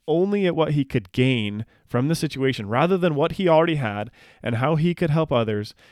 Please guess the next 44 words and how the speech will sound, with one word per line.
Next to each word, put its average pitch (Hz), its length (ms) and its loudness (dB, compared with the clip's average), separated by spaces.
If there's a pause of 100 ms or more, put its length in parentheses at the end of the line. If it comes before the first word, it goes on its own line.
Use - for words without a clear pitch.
(100)
and 117 140 -4
what 123 180 2
was 113 140 -2
right 104 180 2
in 101 80 -10
front 98 220 -6
of 92 80 -10
him. - 180 -12 (380)
And 113 400 2
he 135 160 2
didn't 147 200 0
look 135 160 -2
at 147 100 -4
the 120 80 -4
deeds 120 480 -4
that 117 180 -8
he 135 200 -4
could 127 220 -6
do 110 500 -2
for 120 240 0
this 107 200 -4
town, 101 340 -8
the 98 80 -8
great 131 340 0
things 127 200 -4
that 113 100 -6
he 113 120 -4
could 113 140 -6
do 117 140 0
for 104 160 -6
this 104 180 -8
town. 104 440 -4 (520)
And 120 280 2
he 143 280 0
ends 151 260 0
up 147 160 -2
realizing 120 1000 0
that 117 220 -2
the 113 60 -2
deeds 143 600 0 (100)
make 117 240 -2
him 110 120 -4
a - 20 -6
hero, 98 480 -4